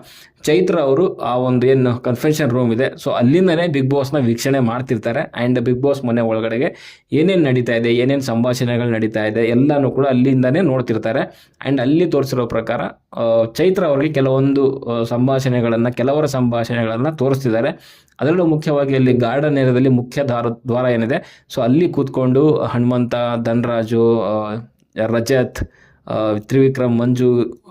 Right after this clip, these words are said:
and, ಆ, ಅದೇ ಇವರೆಲ್ಲ ಕೂತ್ಕೊಂಡು ಏನ್ ಮಾತಾಡ್ತಿದ್ದಾರೆ ಅದನ್ನ ಅಲ್ಲಿ ತೋರಿಸ್ತಿದ್ದಾರೆ. ಅದು ಬಿಟ್ಟು ಕೂಡ ಬೇರೆ ಬೇರೆ ರೀತಿಯ ಒಂದು ಫುಟೇಜಸ್ಗಳನ್ನ ಅವ್ರ ಬಗ್ಗೆ ಆದ್ರೂ ಆಗಿರ್ಬೋದು, Bigg Boss ಮನೆ ಒಳಗಡೆ ಏನೇನ್ ನಡೀತಿದೆ, so ಅದ್ರ ಬಗ್ಗೆ ಸ್ವಲ್ಪ ಅವ್ರಿಗೆ ತೋರಿಸ್ತಾರೆ ಅಂತ ಹೇಳ್ಬೋದು. And ಅಲ್ಲಿ, ಆ, ನೀವು ನೋಡಿರೋ ಪ್ರಕಾರ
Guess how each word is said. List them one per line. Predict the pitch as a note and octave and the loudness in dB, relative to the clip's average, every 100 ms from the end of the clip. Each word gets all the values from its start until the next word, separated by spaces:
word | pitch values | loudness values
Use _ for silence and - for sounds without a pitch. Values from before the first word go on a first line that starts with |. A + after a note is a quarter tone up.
| A2 | -6
and, | A2 G#2+ | -4 -2
ಆ, | G#2 | -2
ಅದೇ | G2+ A#2 C3+ | -2 -2 0
ಇವರೆಲ್ಲ | C3+ B2+ C3+ C3+ | 2 2 0 -2
ಕೂತ್ಕೊಂಡು | C3 B2+ C3 B2 | -4 -2 0 0
ಏನ್ | A#2 | 0
ಮಾತಾಡ್ತಿದ್ದಾರೆ | A2 A#2 G#2+ A2+ - | -2 -4 -2 -2 -2
ಅದನ್ನ | B2+ C3+ C#3+ | -2 0 0
ಅಲ್ಲಿ | C3 B2 A#2+ | 0 0 0
ತೋರಿಸ್ತಿದ್ದಾರೆ. | - A#2+ B2+ - A#2 C#3 | 0 -2 -2 -2 -2 0
ಅದು | B2+ | -2
ಬಿಟ್ಟು | D3+ E3+ | -2 -2
ಕೂಡ | E3 E3+ | 0 -2
ಬೇರೆ | C3+ C3 C3 | 0 0 0
ಬೇರೆ | B2+ B2+ | 0 -2
ರೀತಿಯ | B2 B2 A#2+ | -2 -2 -2
ಒಂದು | A2+ A2+ A#2 - - - - _ | -2 0 -2 -4 -12 -20 -20 _
ಫುಟೇಜಸ್ಗಳನ್ನ | - C#3 C#3 E3 D#3 C#3+ C3 B2 B2 B2 | -6 -2 0 2 2 0 0 0 -2 -4
ಅವ್ರ | B2 B2+ | -2 -2
ಬಗ್ಗೆ | B2 A#2 A#2+ | -2 0 -2
ಆದ್ರೂ | A#2 | 0
ಆಗಿರ್ಬೋದು, | A2+ A2 G#2+ A2+ A2+ A#2+ - _ B2+ | -2 -4 -2 -2 0 -2 -4 _ -4
Bigg | B2+ | 0
Boss | C#3+ C3 | -2 -2
ಮನೆ | A2+ A#2+ | -2 0
ಒಳಗಡೆ | A#2 A2+ A2+ A#2+ | 0 0 0 0
ಏನೇನ್ | C#3 | 0
ನಡೀತಿದೆ, | B2 C#3 A#2 B2 - - _ E3 | 0 -2 -2 -4 -6 -16 _ -2
so | |
ಅದ್ರ | D#3+ | 0
ಬಗ್ಗೆ | D#3+ D3+ E3 | 2 0 0
ಸ್ವಲ್ಪ | D#3 C#3 C#3 | 0 0 2
ಅವ್ರಿಗೆ | B2+ B2+ A#2+ | 2 2 0
ತೋರಿಸ್ತಾರೆ | C3 C#3+ C3 C3 B2 | -2 -2 0 0 0
ಅಂತ | A#2 | 0
ಹೇಳ್ಬೋದು. | A2+ B2+ A#2 B2 A#2+ B2+ | 0 0 0 0 0 0
And | B2 | 0
ಅಲ್ಲಿ, | A#2+ B2 A#2 | 2 2 0
ಆ, | - A#2 | 0 0
ನೀವು | A#2+ | 2
ನೋಡಿರೋ | B2 C3+ C#3+ | 2 2 2
ಪ್ರಕಾರ | B2+ A#2 A2+ | 0 -2 -2